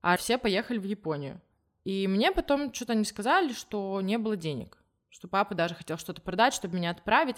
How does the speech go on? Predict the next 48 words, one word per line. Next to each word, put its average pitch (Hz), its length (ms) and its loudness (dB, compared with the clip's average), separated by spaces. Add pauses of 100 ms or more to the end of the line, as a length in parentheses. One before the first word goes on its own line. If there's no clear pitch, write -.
А 190 80 4
я-то 240 280 8
вижу 294 260 8
костюм 285 360 4
Босс, 220 180 8
то - 80 -6
есть 202 160 -6
я, 214 160 2
ну, 208 260 2
мне 208 160 2
было 240 200 4
уже, 190 140 2
типа, 185 220 -8
лет 185 300 -2
тринадцать, 165 560 -2
наверное, - 360 -8
четырнадцать, - 540 -4
когда 180 240 0
там 160 140 -4
детей 165 240 -4
можно 160 300 -2
отправлять 165 420 -2
одних 156 320 -10
в - 20 -8
Японию. 147 420 -8 (720)
И 185 80 -4
я 160 160 -2
такая: 160 300 -4
«Че 185 400 2
вообще 196 300 2
происходит?» - 680 -8 (520)
Это 175 100 -4
же 170 60 -2
вранье 170 460 2
какое-то. - 460 -2
И - 100 -2
я 214 220 6
прям 220 220 4
помню 311 400 4
вот 226 120 4
это 226 140 0
несоответствие, 220 640 0
мне 196 100 0
до 185 60 -8
сих - 140 -10
пор 302 160 2
внутри 262 320 6
вот, 220 160 4